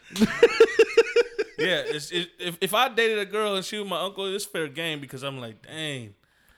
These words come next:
Speaker 2: I
Speaker 1: That
Speaker 2: remember,
Speaker 1: old
Speaker 2: I remember
Speaker 1: ass.
Speaker 2: after, I remember her sucking these sweaty balls.
Speaker 1: <laughs>
Speaker 2: Now she over here making out in front of me, trying to get in, my uncle over here trying to make out in front of me.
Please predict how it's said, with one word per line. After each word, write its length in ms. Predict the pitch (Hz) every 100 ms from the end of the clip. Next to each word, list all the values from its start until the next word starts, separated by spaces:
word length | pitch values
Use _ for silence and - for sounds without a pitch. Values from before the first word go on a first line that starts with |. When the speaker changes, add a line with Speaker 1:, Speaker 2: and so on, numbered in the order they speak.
| _ _ _
Speaker 2:
I 140 | - 135
Speaker 1:
That 60 |
Speaker 2:
remember, 280 | 139 143 131
Speaker 1:
old 100 | 123
Speaker 2:
I 80 | 117
remember 260 | - 143 131
Speaker 1:
ass. 200 | 143 139
Speaker 2:
after, 200 | 135 143
I 40 |
remember 260 | 170 139 127
her 260 | 143 135
sucking 420 | 123 - - 170 170
these 180 | 151 139
sweaty 400 | - 190 196 190
balls. 580 | 185 147 135 131 - 320 330 349
Speaker 1:
<laughs> 280 | 339 311 -
Speaker 2:
Now 160 | 143
she 160 | 151 156
over 120 | 143
here 160 | 147 135
making 380 | 131 156 156 151
out 160 | 143
in 80 | 131
front 280 | 127 147 139
of 40 |
me, 260 | 127 123 117 - _ _ _ _ _
trying 160 | - 139
to 60 |
get 200 | 127 131
in, 240 | 127 120 117
my 220 | 123 127
uncle 220 | 131 131
over 140 | 120 123
here 160 | 120
trying 200 | 110 131
to 40 | 117
make 180 | 123 120
out 140 | 120
in 60 | 113
front 240 | - 117
of 40 | 113
me. 140 | 113